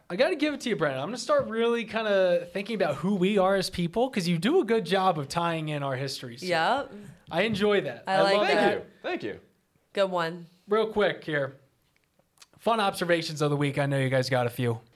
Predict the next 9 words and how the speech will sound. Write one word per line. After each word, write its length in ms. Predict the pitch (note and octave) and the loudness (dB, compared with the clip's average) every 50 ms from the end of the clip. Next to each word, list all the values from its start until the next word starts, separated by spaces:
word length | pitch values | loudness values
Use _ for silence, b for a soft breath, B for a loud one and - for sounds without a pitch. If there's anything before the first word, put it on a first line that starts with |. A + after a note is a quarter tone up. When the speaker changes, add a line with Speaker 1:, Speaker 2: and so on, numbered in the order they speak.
| b b b b b b b b b b b _ | b b b b b b b b b b b _
Speaker 2:
Listen, 640 | - G#3 G3 F#3 F#3+ E3 D3 C#3+ C3+ D#3 E3 E3 F#3 _ _ _ - | -4 -2 -2 -2 -2 -4 -4 -4 -6 -8 -12 -14 -16 _ _ _ -2
all 180 | E3+ F3+ G3 A#3+ | 0 2 2 2
I'm 160 | C4+ C#4 C4 | 0 0 -2
gonna 180 | A3+ A3+ G3+ F#3+ | -2 -4 -4 -4
say 340 | F#3 - F3 D#3+ D#3 D#3 D#3 | -2 0 0 2 2 2 0
is 120 | D#3+ D#3 | 0 0
that 220 | E3 D#3+ D#3+ D#3+ | 0 -2 -2 0
Marlo 460 | D#3+ E3 E3 E3 E3 D#3+ E3 E3 D#3+ D3+ | 0 0 2 2 2 2 0 0 0 0
Wax 640 | D#3 D3+ D3+ D#3 E3 - - - - - - - | 0 -2 -2 -4 -6 -8 -12 -14 -14 -14 -16 -16